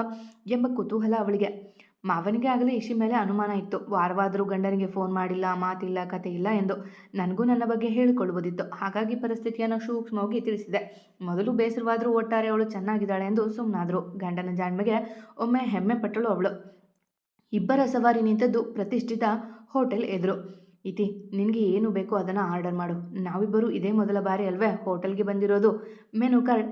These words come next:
ಅವಳತ್ತ ಕೊಟ್ಟು ನುಡಿದವ. "ಇಲ್ಲ, ನಾವಿಬ್ಬರು ಇಲ್ಲಿಗೆ ಬಂದಿಲ್ಲ, ನಿಮ್ಮ ಮಗಳ ಕಾರಣ ನನ್ನ ಕರೆದುಕೊಂಡು ಬಂದಿದ್ದೀರಾ. ನೀವೇ ಆರ್ಡರ್ ಮಾಡಿ." ಮತ್ತೆ ಅವನತ್ತಲೇ ನೀಡಿದಳು. "ಈ ಥರ ಎಲ್ಲ ಮಾಡೋದು ಯಾವಾಗ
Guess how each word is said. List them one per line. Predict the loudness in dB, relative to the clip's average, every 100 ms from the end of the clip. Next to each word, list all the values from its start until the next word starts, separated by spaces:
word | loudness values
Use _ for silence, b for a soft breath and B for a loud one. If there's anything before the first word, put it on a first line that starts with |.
| 2
ಅವಳತ್ತ | 4 4 2
ಕೊಟ್ಟು | 0 -2 2
ನುಡಿದವ. | 2 2 2 2 0 -2 B B B B -6
"ಇಲ್ಲ, | -2 -2 -4 -4
ನಾವಿಬ್ಬರು | -2 -2 0 0 2 4
ಇಲ್ಲಿಗೆ | 4 2 2
ಬಂದಿಲ್ಲ, | 2 0 0 0 -4 -4
ನಿಮ್ಮ | 0 0
ಮಗಳ | 0 0 0 0
ಕಾರಣ | 0 0 0 -2 -6
ನನ್ನ | -6 -2 -2
ಕರೆದುಕೊಂಡು | -2 -4 -2 -2
ಬಂದಿದ್ದೀರಾ. | -2 -2 -2 -2 -4 -8 -18 -8
ನೀವೇ | -2 0
ಆರ್ಡರ್ | 2 2 0
ಮಾಡಿ." | -2 -4 -4 -10
ಮತ್ತೆ | -4 -4 0 -2 -2 B B
ಅವನತ್ತಲೇ | -2 0 0 0 -2 -2
ನೀಡಿದಳು. | -2 -2 0 -2 -4 -16 -16 -8
"ಈ | -6
ಥರ | -2 -2
ಎಲ್ಲ | 0 2
ಮಾಡೋದು | 2 4 4 2 4 2 0 B B B -6
ಯಾವಾಗ | -2 -2